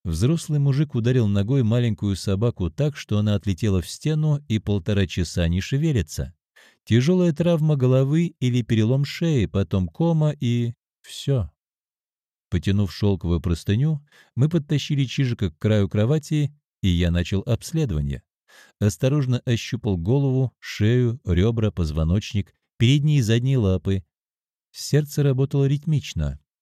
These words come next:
пульс на бедренной артерии был хорошим. Собака дышала глубоко и ровно, только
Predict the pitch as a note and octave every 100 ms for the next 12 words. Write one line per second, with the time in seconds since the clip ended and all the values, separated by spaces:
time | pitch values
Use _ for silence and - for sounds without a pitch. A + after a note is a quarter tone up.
0 | _ - G2+ B2+ - G2+ E2+ F2+ D#2 E2
1 | E2 - E2+ C#2+ D#2+ D#2+ F2+ D#2+ D2 F2
2 | A2 C#3 - C2 _ _ _ _ _ -
3 | G#2 B2+ F3+ E3 D#3 E3 D#3+ C3 C3 B2
4 | - D3 D3 E3 B2 E2 E2 F#2 -